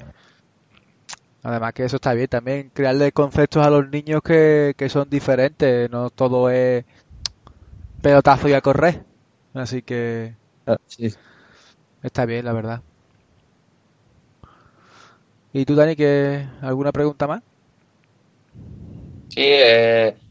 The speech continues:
Speaker 3: En el te-, eh, tema de que estabas diciendo del tema de estudios y eso, tú, sincera-, eh, aparte del fútbol, que, bueno, sabemos que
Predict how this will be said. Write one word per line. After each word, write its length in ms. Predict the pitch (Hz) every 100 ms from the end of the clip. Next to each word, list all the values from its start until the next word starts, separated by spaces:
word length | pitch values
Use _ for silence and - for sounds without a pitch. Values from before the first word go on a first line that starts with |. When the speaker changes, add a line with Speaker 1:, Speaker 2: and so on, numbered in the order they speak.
| _ _
Speaker 3:
En 160 | - 110
el 200 | 113 110
te-, 640 | 107 - 113 113 113 113
eh, 60 | 110
tema 300 | 123 123 143
de 600 | 143 139 135 131 127 127
que 60 | 127
estabas 360 | 117 120 123
diciendo 340 | 110 107 117 113
del 160 | 107
tema 200 | 107 110
de 80 | 107
estudios 840 | 104 - 113 110 107 107 107 107 110
y 60 |
eso, 180 | 113 131
tú, 280 | 131 120 113
sincera-, 420 | - 110 120 -
eh, 180 | 110 113
aparte 320 | - 113 120 135
del 180 | 127
fútbol, 420 | 113 120 131 147 120
que, 380 | 113 107 - _
bueno, 240 | 107 113 101
sabemos 340 | 101 110 104
que 480 | 104 107 104 98